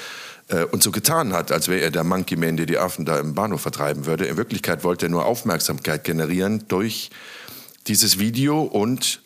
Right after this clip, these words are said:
auf sich lenken, um dann zu sagen, „Hier, äh, Freunde, ihr könnt mich auch als Schauspieler engagieren, ich bin Schauspieler.“ Also komplette Ente. Das war der Hintergrund vom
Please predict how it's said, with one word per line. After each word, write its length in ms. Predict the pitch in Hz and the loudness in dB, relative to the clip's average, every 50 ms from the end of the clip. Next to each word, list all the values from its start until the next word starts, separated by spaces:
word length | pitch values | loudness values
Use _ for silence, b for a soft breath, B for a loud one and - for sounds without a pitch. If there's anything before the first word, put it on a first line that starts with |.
| _ | _
auf 200 | - 104 113 - | 0 0 2 4
sich 400 | - - 127 151 151 - - - - | 4 4 4 4 2 0 -2 -4 -8
lenken, 500 | 78 85 92 110 120 147 156 - 123 117 | -6 -2 0 2 2 2 0 0 0 0
um 140 | 107 107 104 | 2 2 2
dann 160 | 113 113 110 | 2 2 2
zu 80 | - 104 | 0 0
sagen, 320 | 90 101 98 98 98 98 | 2 2 2 2 0 -2
„Hier, 340 | 92 101 104 101 101 101 - | -2 0 2 2 2 2 2
äh, 160 | - 95 87 82 | 2 0 0 0
Freunde, 320 | - - 92 92 90 87 | 0 0 2 2 2 0
ihr 140 | 90 85 82 | 0 -2 -2
könnt 180 | - 107 - | -2 -4 -4
mich 140 | - 85 87 | -2 -4 -4
auch 80 | 80 80 | -2 -2
als 120 | 78 76 | -2 0
Schauspieler 420 | - 110 113 117 - - 95 92 87 | 0 0 0 0 0 -2 -2 0 0
engagieren, 360 | 85 80 82 76 80 82 78 | -2 -2 -2 -2 -2 -2 -2
ich 100 | 76 - | -2 -4
bin 120 | - 71 | -6 -6
Schauspieler.“ 420 | - - 67 64 - - 62 62 60 B B B B B - | -4 -4 -6 -6 -6 -8 -8 -10 -10 B B B B B -4
Also 300 | 82 78 - 76 67 65 - - - _ _ _ _ _ _ _ | -2 0 0 0 -2 -4 -8 -14 -20 _ _ _ _ _ _ _
komplette 440 | - 92 82 - 82 80 - - - | -4 -2 0 0 -2 0 0 0 0
Ente. 320 | 80 76 - - - - - B B B B B B B B B B _ - | 0 0 -2 -2 -4 -4 -6 B B B B B B B B B B _ -2
Das 200 | 95 - - - | 0 2 2 2
war 80 | 123 | 2
der 120 | 156 175 151 | 2 2 0
Hintergrund 520 | 139 107 85 76 - 78 69 65 - - - _ _ - | 0 0 -2 -4 -6 -8 -10 -10 -14 -18 -20 _ _ -10
vom 340 | - 82 76 73 71 67 | -6 -4 -4 -2 -4 -6